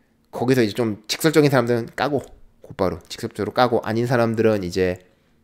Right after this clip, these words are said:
일단 이 사람하고 상종을 안 하고 이제, 이제 뒤에서 되게 많은 얘기가 돌죠. 이런 사람들은 '야, 걔 실력 없더라.' 이러면 '아, 알어? 다 그래.' 그래서 이제 저도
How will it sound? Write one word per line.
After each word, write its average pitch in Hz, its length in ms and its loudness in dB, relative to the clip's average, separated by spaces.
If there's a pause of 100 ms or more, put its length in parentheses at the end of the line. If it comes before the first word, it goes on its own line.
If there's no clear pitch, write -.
(380)
일단 139 200 2
이 120 40 4
사람하고 107 240 2
상종을 165 360 4
안 82 80 2
하고 90 200 -2 (540)
이제, - 240 -12 (640)
이제 92 180 -14
뒤에서 165 400 8
되게 104 200 0
많은 82 300 -4
얘기가 87 240 -6
돌죠. 90 320 -4
이런 80 200 -8
사람들은 85 340 -12 (180)
'야, 98 120 -14
걔 185 260 -6 (120)
실력 - 280 -4
없더라.' 180 300 -4
이러면 104 220 -6
'아, 180 160 -8
알어? 240 200 -10 (480)
다 - 160 -20
그래.' - 200 -10 (600)
그래서 - 180 2
이제 127 120 4
저도 127 500 4